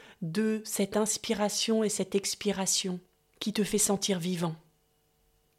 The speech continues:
Et tu vas t'apercevoir quand ton corps est complètement sous tension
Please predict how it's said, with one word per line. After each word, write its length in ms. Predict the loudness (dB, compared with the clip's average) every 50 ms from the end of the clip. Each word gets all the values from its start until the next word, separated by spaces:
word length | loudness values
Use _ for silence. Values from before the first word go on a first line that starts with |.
| -20 -20 -20 -16 -10 -6
Et 80 | -4 -2
tu 160 | 0 0 2
vas 300 | 4 6 6 6 4 2
t'apercevoir 840 | 0 0 0 2 0 0 0 2 2 2 4 4 2 2 0 0 0
quand 140 | -2 -2
ton 220 | 0 2 4 2 4
corps 340 | 4 4 4 4 4 4 2
est 140 | 0 -2
complètement 680 | 0 2 4 4 4 2 2 0 0 0 0 0 0 0
sous 220 | 0 -2 -4 -2
tension 580 | 2 2 2 2 2 0 0 0 0 0 0